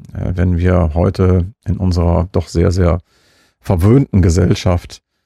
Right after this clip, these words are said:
sagen, das ist ja nicht mehr auszuhalten. Der Mensch hält sehr, sehr viel aus. Die Frage ist, ob er das alles aushalten muss. Aber wir sollten einfach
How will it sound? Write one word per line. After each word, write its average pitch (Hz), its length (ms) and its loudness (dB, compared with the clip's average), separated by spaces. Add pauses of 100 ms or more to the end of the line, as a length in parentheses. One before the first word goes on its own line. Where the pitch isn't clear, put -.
(240)
sagen, 90 600 -2 (100)
das 107 220 -10
ist - 120 -8
ja 87 80 0
nicht 78 140 -2
mehr - 100 -6
auszuhalten. 73 960 -6 (120)
Der 90 100 -4
Mensch 98 360 -2
hält 90 340 0
sehr, 85 220 2
sehr 87 120 0
viel - 220 -4
aus. - 420 -6
Die 127 60 -20
Frage 90 320 -2
ist, 87 80 0
ob 87 100 2
er 90 40 2
das 78 120 -2
alles 87 180 0
aushalten 87 440 -2
muss. 98 320 0 (560)
Aber 90 420 0 (200)
wir 85 140 2
sollten 87 640 0
einfach 85 540 -2